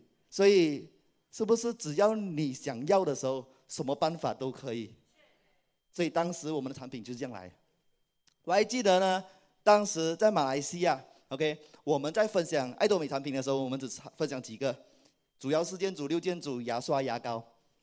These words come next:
OK。所以当时呢的六件组，不懂大家还有没有印象？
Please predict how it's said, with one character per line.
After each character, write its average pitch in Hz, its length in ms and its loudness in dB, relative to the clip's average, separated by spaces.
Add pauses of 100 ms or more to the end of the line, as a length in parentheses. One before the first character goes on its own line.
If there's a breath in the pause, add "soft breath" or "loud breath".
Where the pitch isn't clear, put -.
(100)
OK。 151 340 -6 (240 loud breath)
所 196 120 0
以 180 80 6
当 214 320 0
时 156 240 -8
呢 160 220 0 (240)
的 165 100 2
六 226 220 -2
件 220 240 0
组， 139 180 -8 (240)
不 214 80 4
懂 156 120 4
大 196 180 2
家 175 220 2 (260)
还 175 140 6
有 175 80 12
没 160 80 2
有 156 80 2
印 180 160 -6
象？ 180 240 -2